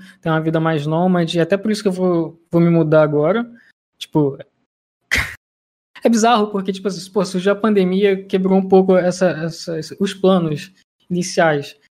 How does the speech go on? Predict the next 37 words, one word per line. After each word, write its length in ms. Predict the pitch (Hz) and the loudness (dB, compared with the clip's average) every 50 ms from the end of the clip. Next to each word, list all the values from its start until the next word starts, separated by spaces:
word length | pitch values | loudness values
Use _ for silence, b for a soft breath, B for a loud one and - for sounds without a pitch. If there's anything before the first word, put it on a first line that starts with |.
| _ _ _ _ | _ _ _ _
É, 80 | - 185 | -2 0
mas 240 | 185 185 196 190 | 2 2 2 2
no 440 | 196 196 196 196 196 - 196 208 214 | 0 0 0 0 0 -2 -2 -2 0
meio 280 | 220 208 214 240 220 190 | 2 2 2 2 2 0
disso 360 | 180 180 190 220 214 - 196 | -2 -2 -2 -2 -2 -4 -2
também, 340 | - 185 175 180 196 202 185 | -2 0 0 2 2 2 2
tipo, 220 | 190 190 190 180 | 0 0 0 0
o, 360 | 160 156 151 139 165 175 175 - | 2 2 0 -2 -4 -6 -6 -8
a 160 | - 131 160 | -6 -4 -2
vontade 480 | 160 170 175 170 180 175 185 185 185 175 | 0 0 0 2 4 4 4 2 0 -4
de 100 | 180 175 | -6 -8
ser 260 | 165 - - 170 165 | -12 -6 -4 -4 -4
meio 240 | 170 175 170 175 165 | -2 0 0 0 0
nômade 580 | 160 160 175 196 202 190 175 160 147 147 143 147 b b b b b _ _ _ _ | -2 -2 -2 0 0 0 0 0 -2 -4 -8 -10 b b b b b _ _ _ _
complicou 420 | - 220 214 220 226 220 220 214 | -2 0 2 2 0 2 2 2
um 40 | 208 | 4
pouco 280 | 202 202 196 202 196 - | 4 4 4 4 0 -2
porque, 340 | 208 185 190 - 196 180 | -2 -2 0 2 2 0
tipo, 240 | 165 - - _ 160 | 0 0 -6 _ -4
minha 160 | 156 156 160 | -2 -2 -2
esposa 340 | 160 - - 190 180 170 165 | -2 -2 2 2 2 2 4
e 40 | 175 | 2
eu, 60 | 175 | 2
eu 120 | 170 165 160 | 2 0 0
sou 140 | - 165 | -4 -4
casado, 440 | 160 160 156 151 156 156 165 170 180 | -2 0 0 2 2 2 2 2 0
a 80 | 175 170 | 0 0
gente 180 | 175 180 - 196 | -2 -2 -2 -2
adotou 260 | 180 180 170 - 180 | -2 -2 -2 -2 0
dois 180 | 175 196 202 185 | 2 2 2 2
gatos. 540 | 175 165 151 143 139 - - - - - - _ | 2 0 0 0 0 -2 -8 -16 -20 -20 -12 _
E 100 | 160 170 | 0 2
aí 100 | 180 185 | 4 4
não 120 | 190 202 | 4 2
tem 140 | 202 226 220 214 | 2 0 0 0
como 360 | 214 202 196 202 208 196 190 | 2 2 2 4 4 2 2
tá 360 | 190 190 180 180 175 165 170 | 2 2 4 4 2 2 -2